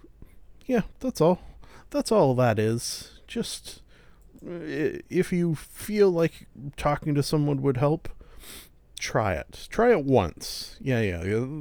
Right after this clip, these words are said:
that, that's a good way to put it. Uh, uh, uh, w-, what do you have to lose? And, uh, I promise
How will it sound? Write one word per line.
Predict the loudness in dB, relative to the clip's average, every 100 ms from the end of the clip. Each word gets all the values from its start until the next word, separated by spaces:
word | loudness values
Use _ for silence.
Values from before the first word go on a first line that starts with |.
| -4
that, | -4 -2
that's | -4 -4
a | -2
good | 2
way | 2
to | 2
put | 0 -6
it. | -6 -12 -16 -20 -20 -10
Uh, | -6 -6
uh, | -6
uh, | -4 -4 -4
w-, | -4 -2 -2 -2
what | 0 2 2
do | 0
you | 0 4
have | 2 2
to | 0
lose? | 2 4 4 2 -2
And, | -4 -2 -2
uh, | -2 -2 -2
I | -4
promise | 0 0 2 0 -4 -10 -14